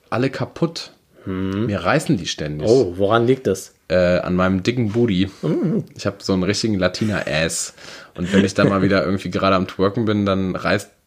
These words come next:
Speaker 1: der Shit halt.
Speaker 2: Shit.
Speaker 1: So.
Speaker 2: Okay,
Speaker 1: Nee, nee,
Speaker 2: zu
Speaker 1: kein
Speaker 2: tief.
Speaker 1: Witz. Die reißen, die reißen mir wirklich immer
Speaker 2: Ich weiß,
Speaker 1: am,
Speaker 2: was du
Speaker 1: am
Speaker 2: meinst.
Speaker 1: Arsch.
Speaker 2: Mhm.
Speaker 1: Ähm,
Speaker 2: Ja.
Speaker 1: das liegt aber auch daran, glaub ich, dass ich die alle, also, oder viele davon zu einem Zeitpunkt gekauft habe und die jetzt einfach ihr,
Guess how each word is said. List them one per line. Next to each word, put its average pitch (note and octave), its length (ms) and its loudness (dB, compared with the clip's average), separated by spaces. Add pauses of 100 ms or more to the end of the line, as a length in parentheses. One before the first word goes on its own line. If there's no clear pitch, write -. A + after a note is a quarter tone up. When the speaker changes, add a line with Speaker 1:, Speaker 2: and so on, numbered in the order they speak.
(160)
Speaker 1:
der C#2+ 80 -6
Shit - 360 -8
halt. - 200 -12
Speaker 2:
Shit. - 320 -4 (120)
Speaker 1:
So. - 280 -16 (140)
Speaker 2:
Okay, A#2 240 4
Speaker 1:
Nee, F#2+ 60 0
nee, C3+ 100 2
Speaker 2:
zu A#2 60 4
Speaker 1:
kein C#3 80 4
Speaker 2:
tief. C#3 140 4
Speaker 1:
Witz. - 80 -14 (180)
Die B2 60 0
reißen, D3+ 360 2
die C3 60 -4
reißen C3 260 -2
mir A2 60 -8
wirklich B2+ 240 -10
immer C3 280 -2
Speaker 2:
Ich C#3 100 -2
weiß, D3+ 140 6
Speaker 1:
am, C3 40 0
Speaker 2:
was A2+ 80 -2
du G#2+ 60 -2
Speaker 1:
am G#2+ 60 2
Speaker 2:
meinst. G2+ 160 2
Speaker 1:
Arsch. G#2+ 300 0
Speaker 2:
Mhm. F2+ 420 -4 (420)
Speaker 1:
Ähm, G#2 200 -4
Speaker 2:
Ja. A2 220 0
Speaker 1:
das C3 120 0
liegt C#3 180 2
aber C3+ 140 6
auch A#2+ 100 2
daran, B2 300 2
glaub A2+ 140 2
ich, G#2+ 80 -6
dass - 180 -2
ich A2 100 -8
die - 160 -4
alle, A#2+ 300 2
also, G2+ 140 0
oder F#2+ 260 2
viele D3 240 0
davon C3+ 500 2 (540)
zu - 160 -6
einem A#2+ 240 2
Zeitpunkt A#2+ 460 0
gekauft A#2 420 0
habe C#3+ 300 4
und G#2+ 180 -4
die A2 60 -4
jetzt G#2+ 180 2
einfach G#2 380 -2
ihr, F#2+ 480 2